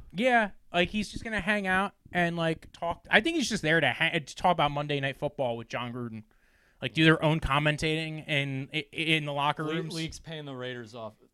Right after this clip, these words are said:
Speaker 2: just to get rid of their awful, like, on-air personnel.
Speaker 1: <laughs> Yeah, right? Like,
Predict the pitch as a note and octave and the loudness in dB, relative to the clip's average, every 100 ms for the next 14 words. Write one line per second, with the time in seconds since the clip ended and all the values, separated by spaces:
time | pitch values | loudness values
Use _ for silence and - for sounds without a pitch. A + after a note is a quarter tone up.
0 | _ B2 A#2+ - B2 B2 A#2+ A#2+ A#2 G#2+ | _ -18 -16 -16 -14 -12 -12 -12 -14 -14
1 | G#2+ - A2+ A2 B2 G#2+ G#2 G2+ G#2+ G#2 | -16 -14 -18 -16 -16 -16 -16 -18 -18 -18
2 | G2 - G#2+ - G2+ G2+ F#2+ _ _ F3+ | -18 -18 -20 -20 -20 -20 -20 _ _ -2
3 | F3 A#3+ - D#3+ A3 A3 - - - A3+ | 4 4 2 0 2 0 -4 -18 -14 2
4 | F#3+ F#3+ | 4 4